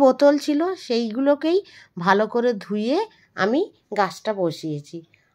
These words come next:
আর একটা গাছ যেটা বসিয়েছি পাতাবাহার, সেইটা আমি একটা মাজার কোটো মুখের কাজটা কেটে নিয়েছি গাছের মাপ অনুযায়ী, তারপরে তাতে প্লেন জল দিয়ে আমার গাছগুলো বসিয়ে দিয়েছি। দেখুন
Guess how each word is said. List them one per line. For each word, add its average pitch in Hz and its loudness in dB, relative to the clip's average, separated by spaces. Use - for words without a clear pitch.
আর 226 4
একটা 320 -4
গাছ 247 4
যেটা 226 -4
বসিয়েছি 185 -4
পাতাবাহার, 196 -2
সেইটা 254 2
আমি 330 4
একটা 269 -2
মাজার 240 4
কোটো 240 2
মুখের 285 6
কাজটা 339 4
কেটে 262 4
নিয়েছি 175 2
গাছের 196 2
মাপ 196 6
অনুযায়ী, 156 2
তারপরে 175 -2
তাতে 214 -2
প্লেন 330 4
জল 214 8
দিয়ে 302 2
আমার 196 -4
গাছগুলো 170 0
বসিয়ে 160 -4
দিয়েছি। 147 -8
দেখুন 226 0